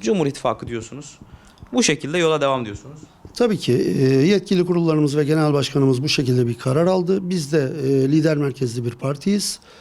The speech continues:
Speaker 2: Doğal olarak Cumhur İttifakı'na dahil olduk. Bu bir seçim ittifakıdır. Üstüne basa basa söylüyorum. Bir koalisyon değildir. Bir ittifak yaptık. E,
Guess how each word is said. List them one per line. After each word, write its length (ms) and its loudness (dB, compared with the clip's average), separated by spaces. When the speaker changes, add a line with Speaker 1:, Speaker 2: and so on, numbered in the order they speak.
Speaker 2:
Doğal 240 2
olarak 300 0
Cumhur 240 2
İttifakı'na 680 -2
dahil 280 2
olduk. 380 0
Bu 100 4
bir 120 4
seçim 420 0
ittifakıdır. 760 -2
Üstüne 360 -2
basa 240 0
basa 240 0
söylüyorum. 560 2
Bir 100 0
koalisyon 640 0
değildir. 460 2
Bir 200 2
ittifak 560 -2
yaptık. 320 -2
E, 60 4